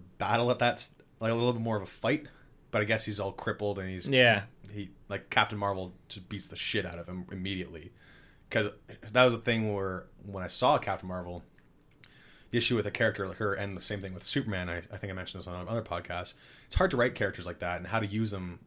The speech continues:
Speaker 1: sparingly, because if you have a character that can just annihilate everything in her path or his path, how do you get a weakness for that character?
Speaker 2: Yeah,
Speaker 1: How
Speaker 2: it's,
Speaker 1: do you
Speaker 2: it's not fun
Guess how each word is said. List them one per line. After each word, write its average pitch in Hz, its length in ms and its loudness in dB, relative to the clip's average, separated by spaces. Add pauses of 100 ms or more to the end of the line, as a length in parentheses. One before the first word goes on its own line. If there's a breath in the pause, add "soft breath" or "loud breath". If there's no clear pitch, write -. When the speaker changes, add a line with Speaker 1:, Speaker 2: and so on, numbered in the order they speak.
(200)
Speaker 1:
sparingly, 107 520 0
because 90 260 -8
if 95 140 -10
you 123 60 0
have 131 100 -2
a 107 60 -8
character 113 340 -4
that 90 140 -8
can 98 80 -8
just 98 260 -8 (920 soft breath)
annihilate 107 680 4
everything 110 460 2
in 92 100 -4
her 95 140 -6
path 87 360 -2
or 92 100 -6
his 98 200 -2
path, 85 440 -4 (600 soft breath)
how 120 160 2
do 127 80 6
you 117 160 4
get 107 200 0
a 101 40 2
weakness 98 420 -4
for - 140 -6
that 87 140 -4
character? 95 280 -2
Speaker 2:
Yeah, 101 160 2
Speaker 1:
How 104 80 4
Speaker 2:
it's, 104 100 4
Speaker 1:
do 101 60 0
you 135 140 -6
Speaker 2:
it's 131 200 -6
not 135 320 0
fun 107 500 -4